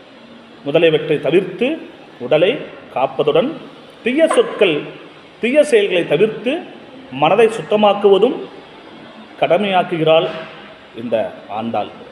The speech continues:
ஆகவே இந்த மார்கழி மாதத்தில் இப்படிப்பட்ட திருப்பாவையை பாடி முப்பது நாட்களில் ஏதாவது ஒரு நாளாவது நாம் விரதமிருந்து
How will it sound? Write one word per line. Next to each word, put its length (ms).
ஆகவே 380
இந்த 160
மார்கழி 460
மாதத்தில் 500
இப்படிப்பட்ட 560
திருப்பாவையை 720
பாடி 380
முப்பது 320
நாட்களில் 520
ஏதாவது 560
ஒரு 140
நாளாவது 500
நாம் 280
விரதமிருந்து 640